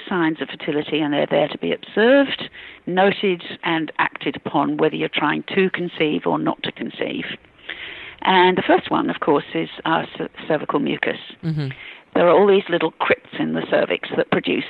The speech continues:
Speaker 1: mucus, um, and the mucus is produced as a result of the estrogen peak that happens as you head up towards ovulation.
Speaker 2: Yeah.
Speaker 1: So the estrogen peak allows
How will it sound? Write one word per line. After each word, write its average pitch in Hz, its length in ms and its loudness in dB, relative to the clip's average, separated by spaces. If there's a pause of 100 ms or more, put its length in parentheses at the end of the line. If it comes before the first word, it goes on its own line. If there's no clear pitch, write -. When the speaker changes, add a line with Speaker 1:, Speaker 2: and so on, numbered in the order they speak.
Speaker 1:
mucus, 120 380 2 (260)
um, 151 420 0 (520)
and 160 300 4
the 156 80 2
mucus 196 320 2
is 147 180 -4
produced 123 520 -2
as 156 160 0
a 143 40 -4
result 156 440 0
of 135 140 0
the - 160 0
estrogen 175 600 -2
peak - 280 0
that - 120 0
happens 143 420 -2
as 147 200 -4
you 139 120 -2
head 139 280 -2
up - 160 -4
towards 139 380 0
ovulation. - 680 -2 (180)
Speaker 2:
Yeah. 135 200 0 (180)
Speaker 1:
So 147 100 4
the 147 180 0
estrogen 240 560 2 (120)
peak - 260 0 (160)
allows 156 380 0